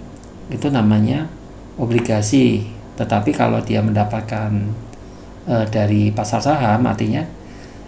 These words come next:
ya dia menjual sahamnya, lalu dipakai, oh, siapa aja yang mem-, pembeli saham ya. Kemudian, eh, entah itu publik atau mungkin, eh, sekian persen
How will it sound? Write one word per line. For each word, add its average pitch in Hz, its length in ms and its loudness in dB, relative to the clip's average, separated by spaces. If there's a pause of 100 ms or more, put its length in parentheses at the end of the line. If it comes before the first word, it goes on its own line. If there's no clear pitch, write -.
(120)
ya 107 340 4
dia 117 220 2
menjual 107 640 4
sahamnya, 107 800 0 (160)
lalu 113 400 0
dipakai, 113 560 -4
oh, 107 480 -2
siapa 110 320 2
aja 107 160 2
yang 120 160 2
mem-, 107 160 2
pembeli 107 340 2
saham 104 460 0
ya. 110 160 0 (1040)
Kemudian, 110 640 2
eh, 104 360 -4 (680)
entah 120 160 4
itu 107 160 -2
publik 113 480 2
atau 117 340 0
mungkin, 120 600 -2
eh, 101 500 -2
sekian 107 320 -2
persen 113 480 0